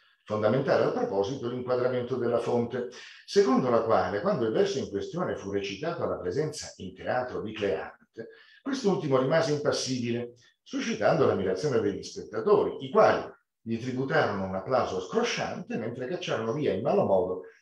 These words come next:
l'autore del velenoso trimetro, ovvero appunto Sosipio. Nell'edizione di Snell, il numero d'ordine del frammento è seguito dall'indicazione Satyroi.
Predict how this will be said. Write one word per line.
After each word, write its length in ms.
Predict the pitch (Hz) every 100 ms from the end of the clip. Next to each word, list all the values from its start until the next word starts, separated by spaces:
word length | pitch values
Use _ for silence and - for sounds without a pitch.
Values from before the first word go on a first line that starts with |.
| _ _
l'autore 540 | 240 - - - 131
del 160 | 151 -
velenoso 480 | 110 - 104 104 160
trimetro, 540 | 240 196 123 117 160
ovvero 280 | 113 135 190
appunto 400 | 127 127 120 113
Sosipio. 640 | - 104 95 87 87 87 _ - - - - -
Nell'edizione 800 | 190 285 196 135 131 185 190 -
di 60 |
Snell, 760 | 104 113 92 80 85 85 117 - _ _ _
il 160 | 208 226
numero 320 | 320 143 135
d'ordine 480 | 202 - - - -
del 160 | 131
frammento 480 | 220 247 - 113 120
è 60 | 196
seguito 420 | 240 165 98 113
dall'indicazione 1080 | 180 - 123 117 147 - 98 98 95 98 -
Satyroi. 1200 | - - 190 120 95 - 101 90 87 90 90 -